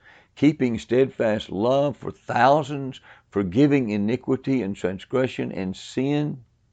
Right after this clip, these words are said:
You see what's going on here? God's about to prove that he forgives sin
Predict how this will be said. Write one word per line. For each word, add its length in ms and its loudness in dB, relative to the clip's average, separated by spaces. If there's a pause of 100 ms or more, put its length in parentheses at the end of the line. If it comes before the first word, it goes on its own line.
(3750)
You 80 -4
see 500 0
what's 160 -2
going 240 4
on 240 4
here? 320 -4 (800)
God's 340 4
about 220 0
to 80 -12
prove 380 0
that 100 -4
he 120 -2
forgives 460 -2
sin 540 -8